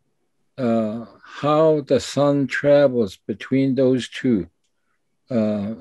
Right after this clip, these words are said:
so if you put those two together, you know, sort of like side by side, east and the west, directly between those two will be directly, uh, south. And that's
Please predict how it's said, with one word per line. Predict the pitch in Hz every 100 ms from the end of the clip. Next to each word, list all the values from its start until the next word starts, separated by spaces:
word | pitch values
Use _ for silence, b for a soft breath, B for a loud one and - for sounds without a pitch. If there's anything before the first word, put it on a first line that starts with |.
| -
so | - 135 113 110
if | 120 -
you | 127
put | - 135
those | 143 143 139
two | - 151 151
together, | 143 127 127 131 135 139 139 143 143 139 123 185
you | 123
know, | 113 110 127 -
sort | _ - 143 135
of | 117
like | 98
side | 135 131 127
by | 135
side, | 117 135 135 135 -
east | 160 131 -
and | 127
the |
west, | 117 135 120 - B B _ _
directly | - 123 139 156 151 156 143 147 147 143 143 139 127 _ _ _
between | 117 - - 135 135 139 135
those | 135 135 120
two | - - 131 117 113 - _
will | 123 117
be | 123 120
directly, | 113 113 117 120 113 123 120 120 120
uh, | 117 107 101 - _
south. | - - 123 98 80 _ _ _ _ _ _ _ -
And | 120 113 113 107 107 113
that's | 127 120 113